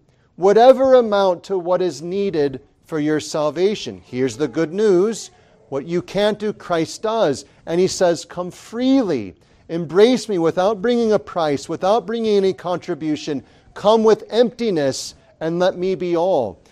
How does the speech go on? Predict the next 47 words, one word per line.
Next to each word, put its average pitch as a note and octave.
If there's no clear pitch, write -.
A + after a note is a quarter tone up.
Now E3+
notice, F#3
that's F#3
so G3
clear G#3+
in F3
the E3+
Scriptures. -
Isaiah B2+
fifty-five, F3
you B2
have A2
it A#2
in A#2+
Matthew C#3
ten, E3
you B2+
have G#2+
it A#2
in A#2+
John C3
six -
and B2
elsewhere, C#3+
where D3
it's -
so B3
clear, C3+
"Believe D3+
on G3
the F#3+
Lord F3
Jesus D#3+
Christ. B2
Ho, F3+
you D#3+
that C#3+
are C3+
hungry E3+
and D3
thirsty, F3
you C3
have A#2+
no, D3
have D#3
no F#3+
money, E3+